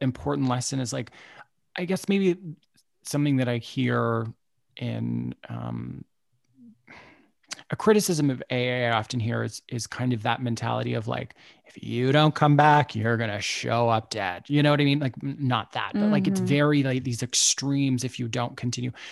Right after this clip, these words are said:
Speaker 1: A-, and to be frank, it kind of did catch up with me. You know what I mean? Like, it, I wasn't paying attention at all. And I kind of,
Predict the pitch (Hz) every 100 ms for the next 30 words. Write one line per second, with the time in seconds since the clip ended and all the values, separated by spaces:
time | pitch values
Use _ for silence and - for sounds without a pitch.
0 | - - - - _ _ _ 247 - -
1 | 180 180 165 180 - 220 - 165 - 190
2 | 240 165 139 175 170 - 156 151 202 269
3 | - 151 123 117 143 143 143 135 160 139
4 | - 147 156 - - - - - 202 170
5 | 196 254 - 139 120 - 175 - - -
6 | 110 _ 131 120 143 135 - - _ -
7 | 131 135 - - 139 - - 175 190 190
8 | 151